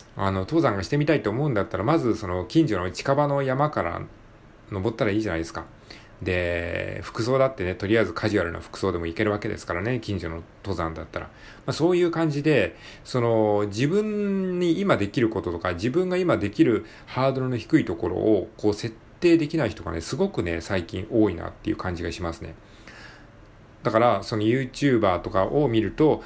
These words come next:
あ、なんか自分にもできそうって思って、いきなりなんかこう、YouTuber、トップYouTuberみたいになろうと思って、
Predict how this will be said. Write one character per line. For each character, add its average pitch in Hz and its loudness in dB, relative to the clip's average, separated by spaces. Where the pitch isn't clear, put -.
あ、 113 2
な 120 0
ん 113 -4
か 104 -2
自 95 -6
分 139 2
に 180 2
も 175 0
で 101 0
き - -12
そ 180 2
う 165 0
っ - -12
て - 0
思 95 0
っ 92 -6
て、 - -2
い 85 -2
き 151 -2
な 165 4
り 160 4
な 151 2
ん 139 0
か 98 -4
こ 90 -4
う、 87 0
YouTuber、 101 0
ト 95 -6
ッ - -4
プ - -6
YouTuber 117 2
み 87 -4
た 82 -4
い 82 -2
に 82 -4
な 90 0
ろ 101 4
う 92 -2
と - -8
思 85 -4
っ 82 -4
て、 - -20